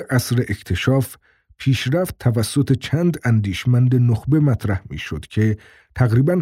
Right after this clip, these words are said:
همهٔ آنها در آمریکا و کانادا جمع شده بودند.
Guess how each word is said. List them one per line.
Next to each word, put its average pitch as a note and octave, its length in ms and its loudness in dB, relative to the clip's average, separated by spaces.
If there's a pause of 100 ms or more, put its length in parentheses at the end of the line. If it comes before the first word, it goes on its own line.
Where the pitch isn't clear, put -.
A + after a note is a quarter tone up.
همهٔ F3+ 400 2
آنها A2 460 0 (360)
در C3 160 4 (100)
آمریکا D3 580 0
و E3 220 0 (360)
کانادا C#3 460 2
جمع G#2+ 320 0
شده D#2 280 -4
بودند. - 500 -16